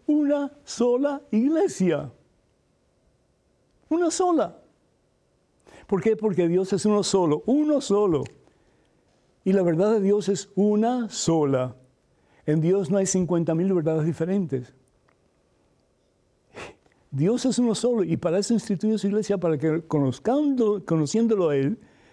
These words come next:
conozcamos la verdad que es Dios y la verdad nos haga libres, como dice el Señor.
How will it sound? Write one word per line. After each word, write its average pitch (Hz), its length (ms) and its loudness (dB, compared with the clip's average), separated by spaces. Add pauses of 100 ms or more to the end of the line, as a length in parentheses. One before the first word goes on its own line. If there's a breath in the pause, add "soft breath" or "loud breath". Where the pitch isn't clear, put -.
(400 soft breath)
conozcamos 185 640 0
la 185 160 2
verdad 190 480 0
que 160 180 -2
es 156 140 -2
Dios 165 420 0
y 170 80 -2
la 156 120 0
verdad 135 240 0
nos 135 180 -4
haga 147 160 -2
libres, 175 380 0
como 127 180 -4
dice 120 180 -4
el 131 100 -4
Señor. 165 420 -2